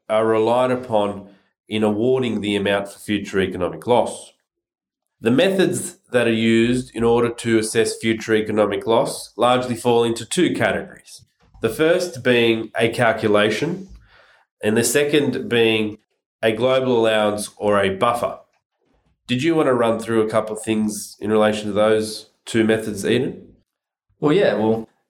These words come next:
Speaker 2: the precise calculation method is essentially, you know, the earnings before the accident, you know, the earnings after the accident, you know how long they would have been working for. So you base the calculation upon those couple of figures that you have.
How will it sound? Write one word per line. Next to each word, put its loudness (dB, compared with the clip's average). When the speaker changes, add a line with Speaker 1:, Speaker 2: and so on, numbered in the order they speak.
Speaker 2:
the 2
precise 0
calculation 0
method 0
is -6
essentially, 0
you -2
know, 2
the -2
earnings 0
before -4
the 0
accident, -2
you -2
know, 2
the 2
earnings -2
after -2
the 0
accident, -4
you -4
know 0
how 2
long 2
they 0
would 0
have -2
been -2
working -2
for. -2
So -8
you -2
base 0
the -8
calculation 0
upon 0
those 0
couple -4
of -6
figures -2
that 0
you -6
have. -2